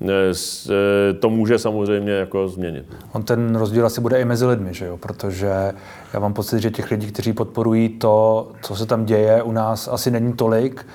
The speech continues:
Speaker 2: ale jsou tu a jsou občas docela hlasití.
Speaker 1: Teď myslíte, kde u nás?
Speaker 2: V komentářích,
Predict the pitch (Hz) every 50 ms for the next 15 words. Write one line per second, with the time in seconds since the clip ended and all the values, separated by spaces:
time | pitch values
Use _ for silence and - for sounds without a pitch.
0 | - - - - - - 107 107 - - 113 110 104 - 104 92 92 87 - -
1 | 101 95 95 - - 98 98 101 92 - - 110 101 98 101 95 - - 90 -
2 | - 98 - - - - - - _ _ _ _ - - - _ _ _ _ _
3 | - - - - 87 107 104 107 101 - 113 101 107 101 104 101 101 87 85 80
4 | 71 67 69 - - - - 73 73 - - - - 98 104 110 107 113 120 113
5 | 113 113 - 113 104 104 101 98 101 98 98 - -